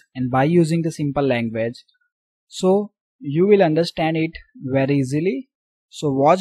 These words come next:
the video up to the end to clear the concept of the Joule experiment as well as the first law of thermodynamics.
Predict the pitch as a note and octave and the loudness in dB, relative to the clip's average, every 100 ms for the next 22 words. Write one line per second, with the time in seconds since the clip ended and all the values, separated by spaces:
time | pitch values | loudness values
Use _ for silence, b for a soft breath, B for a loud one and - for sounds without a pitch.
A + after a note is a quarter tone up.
0 | G3 G#3+ G3+ F#3 G3+ F#3+ - F3+ D#3+ C#3+ | 2 0 0 2 4 4 2 0 2 2
1 | C#3 D3 F3 F3+ - D3+ C3+ B2+ C3+ C3+ | 0 -2 -4 -4 0 2 4 2 0 -4
2 | C#3+ D3 D#3 E3+ D#3 C3 C3 B2+ D#3 F3+ | -2 -4 -2 -2 0 0 -2 -2 0 0
3 | E3+ - E3+ E3+ E3 - - B2 C3 C3 | -2 -6 -6 -4 -6 -8 -12 -6 -2 -2
4 | A#2+ B2+ B2 D#3 E3+ E3+ C3 B2+ F#3 - | -4 -6 -4 -2 -2 0 2 4 2 -2
5 | _ _ _ _ _ C#3+ B2 C#3 G#3 - | _ _ _ _ _ -8 -2 -2 -2 -6
6 | _ _ - B2 B2+ A#2+ A2+ G#2+ G#2 - | _ _ -16 -6 -2 -2 -2 -6 -10 -16